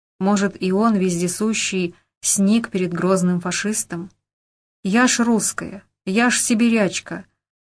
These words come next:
И могу ли я след-то живой от германского захватчика оставить?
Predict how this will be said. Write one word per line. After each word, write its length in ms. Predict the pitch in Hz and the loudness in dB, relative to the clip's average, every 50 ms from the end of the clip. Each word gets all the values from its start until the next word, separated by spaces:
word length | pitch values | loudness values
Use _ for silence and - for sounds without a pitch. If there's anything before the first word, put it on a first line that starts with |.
| _ _ - | _ _ 2
И 100 | 214 226 | 4 6
могу 380 | 233 233 233 220 214 277 302 | 6 6 6 4 4 4 4
ли 100 | 285 269 | 6 6
я 160 | 247 254 254 | 6 4 4
след-то 580 | 233 - - 226 240 262 254 254 - - 226 214 | 4 2 2 2 2 2 2 0 -2 -2 -2 0
живой 380 | 196 202 208 202 214 233 233 220 | 0 0 0 2 2 2 2 2
от 180 | - 180 170 | 0 -2 -4
германского 600 | 175 175 190 190 190 202 202 196 190 - - 185 190 | -2 -2 -2 0 2 2 0 0 -2 -4 -4 -4 -2
захватчика 720 | 180 185 175 - 185 190 190 185 - - 170 - 175 170 | -2 -4 -2 -2 0 0 0 -2 -4 -8 -8 -4 -4 -4
оставить? 640 | 165 - - - 170 160 - - - - - - | -4 -4 -6 -8 -8 -10 -10 -12 -14 -16 -18 -18